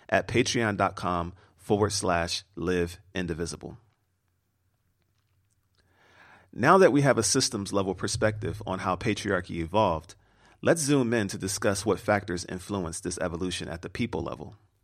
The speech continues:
For the first approximately two hundred ninety thousand years, our Homo sapien ancestors roamed the earth, they lived egalitarian in small hunter-gatherer bands of twenty-five to fifty people.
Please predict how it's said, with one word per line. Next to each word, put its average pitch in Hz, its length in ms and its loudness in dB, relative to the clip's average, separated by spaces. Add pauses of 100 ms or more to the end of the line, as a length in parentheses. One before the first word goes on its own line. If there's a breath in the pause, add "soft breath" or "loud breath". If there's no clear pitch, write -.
(880 soft breath)
For - 140 -2
the 113 80 0
first 180 300 2
approximately 107 720 0
two 143 260 -2
hundred 120 300 -2
ninety 104 240 -4
thousand 92 400 -2
years, 90 440 -4
our 107 140 2
Homo 123 300 0
sapien 117 560 -2
ancestors 90 800 -4 (160)
roamed 101 320 -2
the 87 180 -4
earth, 92 300 0 (480 soft breath)
they 110 120 2
lived 151 340 2
egalitarian 101 1000 -2
in 95 140 -8
small 107 420 -2
hunter-gatherer 92 720 -4
bands 87 500 -6
of 90 180 -10
twenty-five 101 720 -2
to - 100 -12
fifty 92 320 -8
people. - 380 -8